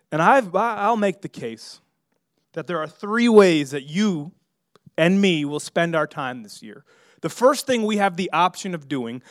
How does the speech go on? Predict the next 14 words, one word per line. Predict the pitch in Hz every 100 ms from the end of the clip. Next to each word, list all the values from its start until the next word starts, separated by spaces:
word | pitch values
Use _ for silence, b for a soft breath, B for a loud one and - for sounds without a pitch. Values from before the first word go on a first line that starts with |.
| B B
is | 170 143
hopefully, | 208 277 185 185 170
should | - 226
we | 220 208
all | 208 220
live | 196 196 165
the | 165
whole | 190 196
year, | 180 160 123 143 _ _ _ _ _
praise | - 135 123
God, | 135 123 135
hopefully | 139 151
we | 151 170
do, | 139 120